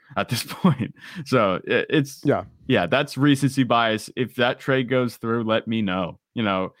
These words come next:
Speaker 1: message me on Upper Hand Fantasy 'cause I don't th-, on Upper Hand Zach, uh, 'cause I, I, I, I'd love to know if that goes through. I don't think it's going to, though.
Speaker 2: A-, Alan in the comments here is asking, "How would you package Jonathan Taylor in a deal to upgrade at tight end?"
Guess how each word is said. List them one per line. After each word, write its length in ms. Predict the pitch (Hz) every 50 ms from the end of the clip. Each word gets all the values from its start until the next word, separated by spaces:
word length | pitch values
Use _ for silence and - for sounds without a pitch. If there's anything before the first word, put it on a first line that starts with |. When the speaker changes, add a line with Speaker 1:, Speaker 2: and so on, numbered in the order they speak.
| _ _ _
Speaker 1:
message 340 | - 110 123 - 127 113 104
me 80 | 120 117
on 80 | 110 107
Upper 220 | 107 107 - 110
Hand 180 | 110 104 98 -
Fantasy 300 | 101 104 101 92 104 -
'cause 100 | 98 98
I 140 | 95 101 104
don't 180 | 107 107 92 -
th-, 100 | 113 - -
on 340 | - - - - 95 110 101
Upper 260 | - 110 110 - 110
Hand 180 | 107 107 104 92
Zach, 300 | 101 101 101 92 87 - _ _ _ 110
uh, 60 | 107
'cause 160 | - 113 92 -
I, 80 | 113 113 - 113 117 -
I, 120 | - 113 110
I, 40 | 104 - _ _ _ _ 104
I'd 100 | 104 104
love 160 | 107 107 98
to 80 | 92 107
know 120 | 104 101 98
if 60 | -
that 140 | - 98 92
goes 160 | 98 95 85
through. 120 | 92 92 87
I 60 | 95
don't 120 | 98 101
think 120 | 90 92 87
it's 100 | 85 -
going 200 | 95 90 87 85
to, 100 | - 90
though. 140 | 82 82 - - _ _ _ _ _ - _ _ _ _ _ _ _ _ _ _ _ -
Speaker 2:
A-, 240 | 156 170 175 - -
Alan 440 | 151 175 202 208 190 165 165 156 - -
in 120 | 156 156
the 100 | 147 135
comments 420 | - - - 160 156 156 147 131
here 120 | - 143 131
is 80 | 120
asking, 320 | 139 120 120 120 - 127 117
"How 240 | 107 120 143 165 208
would 160 | 220 175 -
you 80 | 202
package 680 | - - 143 135 135 135 - 131 120 117 113 - - -
Jonathan 360 | 131 135 127 131 127 139 135 123
Taylor 280 | - 135 120 123 120
in 160 | 87 113 120 120
a 40 | 113
deal 260 | 110 120 117 113 117
to 140 | - - - - -
upgrade 520 | 147 151 - - 139 120 110 104 98 - _ _ _ _ -
at 200 | 135 135 - -
tight 200 | - 127 123 107
end?" 240 | 95 85 64 58 -